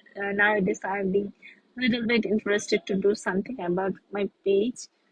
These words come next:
So, আপনারা কি টাইপের কনটেন্ট আমার থেকে দেখতে চান, অবশ্যই জানাবেন। And I am doing planning, uh, to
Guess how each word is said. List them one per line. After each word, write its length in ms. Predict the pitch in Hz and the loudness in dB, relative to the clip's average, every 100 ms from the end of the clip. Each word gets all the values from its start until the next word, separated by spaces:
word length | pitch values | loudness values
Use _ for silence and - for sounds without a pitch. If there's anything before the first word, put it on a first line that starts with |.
| _ _ - | _ _ -6
So, 100 | 247 240 240 233 - | -2 2 2 2 0
আপনারা 380 | - 214 - 240 254 | -6 -6 -4 -4 -4
কি 140 | - 262 | -2 0
টাইপের 320 | 269 - 302 | 0 -2 -6
কনটেন্ট 600 | - 214 226 - 269 285 - - _ _ _ | -2 -2 -2 -6 -8 -10 -16 -20 _ _ _
আমার 220 | 214 214 214 | -2 0 0
থেকে 280 | 240 233 | -4 0
দেখতে 340 | 202 190 - 202 | 2 2 0 -6
চান, 140 | - 214 - - | -4 -12 -12 -4
অবশ্যই 440 | 196 208 - 240 | 0 0 -2 -4
জানাবেন। 420 | 196 185 170 185 240 _ _ _ _ _ - | -2 -4 -4 -8 -10 _ _ _ _ _ -2
And 160 | 214 214 214 | 0 4 4
I 20 | 226 | 4
am 60 | 233 | 0
doing 180 | 247 240 - | -4 -4 -2
planning, 380 | 233 220 214 214 202 - 190 | 0 2 0 -2 -4 -6 -6
uh, 280 | 190 190 190 185 - _ _ 190 - | -4 -4 -6 -10 -16 _ _ -18 -14
to 40 | - | -6